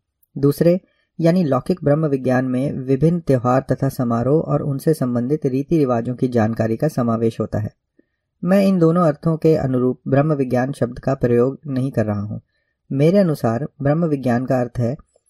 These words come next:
नैसर्गिक ब्रह्म विज्ञान, जो ईश्वर और ईश्वरीय उपदेशों का सिद्धांत है।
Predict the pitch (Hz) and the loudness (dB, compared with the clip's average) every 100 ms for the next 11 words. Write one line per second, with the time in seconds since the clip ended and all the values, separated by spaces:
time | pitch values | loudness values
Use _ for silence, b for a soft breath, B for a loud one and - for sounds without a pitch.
0 | _ - 147 143 - 143 165 170 131 123 | _ -4 0 2 2 2 0 -2 0 0
1 | 127 120 110 101 - 113 _ _ _ _ | 0 -2 -4 -4 -4 -10 _ _ _ _
2 | _ 170 190 160 - 180 185 180 - 156 | _ 0 2 2 2 2 4 4 2 -2
3 | - 139 143 160 156 127 131 120 139 127 | 0 0 2 2 0 -2 -2 -2 -2 -2
4 | 151 139 117 110 104 - 107 | 0 -2 -2 -4 -4 -6 -10